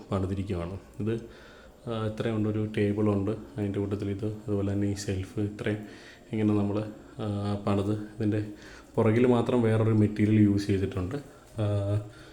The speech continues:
മെറ്റീരിയൽ യൂസ് ചെയ്തിട്ടാണ് ചെയ്തിരിക്കുന്നത്. ഇതിൻ്റെ അകത്ത് നമ്മൾ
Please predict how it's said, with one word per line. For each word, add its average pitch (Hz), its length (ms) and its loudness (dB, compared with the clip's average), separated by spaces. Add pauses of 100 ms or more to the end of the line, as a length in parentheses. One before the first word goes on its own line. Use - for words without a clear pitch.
(260)
മെറ്റീരിയൽ 107 340 6
യൂസ് 101 180 4
ചെയ്തിട്ടാണ് 95 340 2 (100)
ചെയ്തിരിക്കുന്നത്. 98 520 2
ഇതിൻ്റെ 117 240 2
അകത്ത് 117 300 2
നമ്മൾ 117 140 6